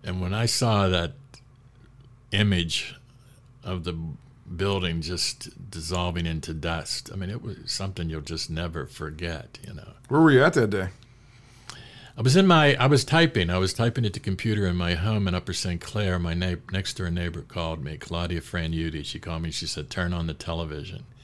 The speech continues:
Speaker 1: And I was just with a woman the other day who was a teacher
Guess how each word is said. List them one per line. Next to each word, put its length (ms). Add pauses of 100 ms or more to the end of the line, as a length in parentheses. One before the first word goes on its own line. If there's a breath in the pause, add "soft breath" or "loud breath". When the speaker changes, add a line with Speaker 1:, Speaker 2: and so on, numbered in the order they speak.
(560 soft breath)
Speaker 1:
And 120
I 60
was 100
just 180
with 140
a 40
woman 280
the 100
other 160
day 400
who 220
was 160
a 40
teacher 600